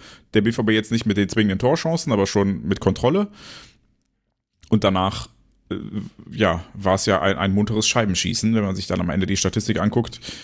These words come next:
ähm, mit sechzehn zu zehn Schüssen für die Bayern. Und ich glaube, davon, also hätten, sie, sie hätten auch noch zwei Tore mehr schießen können in der ersten Halbzeit und wir hätten uns wahrscheinlich nicht beschweren dürfen. Das, das war schon,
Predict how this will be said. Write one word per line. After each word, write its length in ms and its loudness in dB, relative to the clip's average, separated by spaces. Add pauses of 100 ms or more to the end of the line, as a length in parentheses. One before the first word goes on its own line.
(240)
ähm, 400 0 (240)
mit 240 0
sechzehn 380 2
zu 100 -4
zehn 240 2
Schüssen 500 -2 (180)
für 200 -4
die 80 2
Bayern. 380 2
Und 120 -2
ich 80 -4
glaube, 280 2
davon, 520 0 (460)
also 180 4
hätten, 420 0 (600)
sie, 160 -14
sie 340 -2
hätten 240 0
auch 160 0
noch 140 2
zwei 180 0
Tore 220 0
mehr 120 2
schießen 280 -2
können 220 0
in 80 -2
der 100 2
ersten 260 -2
Halbzeit 340 2
und 140 -4
wir 100 0
hätten 200 -2
uns 160 -2
wahrscheinlich 400 -2
nicht 140 -4
beschweren 420 -2
dürfen. 420 -2 (1040)
Das, 280 0
das 200 0
war 140 2
schon, 480 0